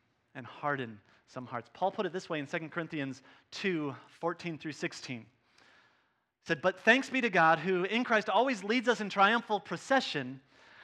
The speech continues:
and through us spreads the fragrance of the knowledge of him everywhere."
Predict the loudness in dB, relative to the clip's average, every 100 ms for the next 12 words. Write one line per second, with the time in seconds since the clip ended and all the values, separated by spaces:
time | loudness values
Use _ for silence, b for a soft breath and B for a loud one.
0 | B -2 2 2 0 -8 -8 -2 0 0
1 | 4 4 4 -4 b b b b b _
2 | -20 -18 -6 4 6 6 2 -12 _ -6
3 | 0 0 -2 -6 4 6 6 4 0 0
4 | -2 -2 2 2 2 0 4 6 8 6
5 | 2 0 0 -2 4 6 6 2 0 0
6 | -2